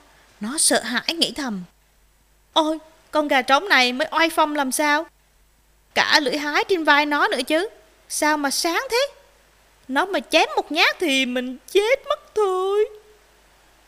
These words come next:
Cáo van xin: "Cho tôi mặc cái áo ấm vào đã." Nhưng gà trống lại gáy vang: "Cúc cu cu cu, ta vác hái trên vai, đi tìm cáo gian ác. Cáo ở đâu? Ra mau, ra mau, ra mau!"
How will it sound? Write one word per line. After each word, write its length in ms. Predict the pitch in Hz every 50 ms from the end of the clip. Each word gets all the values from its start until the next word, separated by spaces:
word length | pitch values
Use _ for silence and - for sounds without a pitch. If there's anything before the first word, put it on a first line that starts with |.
| _ _ _ _ _ _ _ _ _ -
Cáo 260 | 208 208 220 269 320
van 300 | 330 - 269 254 254 254
xin: 360 | - - 269 262 262 262 262 254 _ _ _ _ _ _ _ _ _ _ _ _ _ _ _ _ _ -
"Cho 100 | 453 453 453 453 453
tôi 100 | 494 480
mặc 160 | 453 427 - - -
cái 100 | 508 466 480
áo 80 | 453 427
ấm 140 | 440 523 605 622
vào 140 | 587 480 466 466
đã." 320 | - - - 571 - - - - - - - _ _ _ _ _ _ _ _ _ _ _ _ _ _ _ _ _ _ _ _ _ _ _ _ _ _ _ _ _ _ _ _ _ _ -
Nhưng 260 | 220 254 269 262 254
gà 140 | 254 233 185
trống 300 | - - 214 240 294 330
lại 160 | 277 - -
gáy 200 | 190 226 277 320
vang: 360 | 285 302 285 277 277 285 285 - - _ _ _ _ _ _ _ _ _ _
"Cúc 160 | - 539 523 - - -
cu 100 | 427 415
cu 440 | - 466 466 480 480 453 466 - -
cu, 300 | 466 466 440 403 330 - - - - - - - - - -
ta 220 | 269 269 269 277
vác 180 | 285 311 403 -
hái 200 | 403 392 427 415
trên 180 | 415 403 392 349
vai, 260 | 392 392 392 - - - - - - - _ _ _ -
đi 140 | - 175 214
tìm 220 | - - 214 202 208
cáo 200 | 254 262 302 339
gian 200 | 285 302 294 294
ác. 200 | 311 381 453 - - - - - - - - _ _ -
Cáo 200 | 302 302 349 392
ở 100 | 330 311
đâu? 200 | 302 339 349 359
Ra 140 | 294 359 370
mau, 220 | 370 392 403 427
ra 100 | 427 415
mau, 240 | 415 427 427 427 453
ra 100 | 440 440
mau!" 220 | 453 494 494 -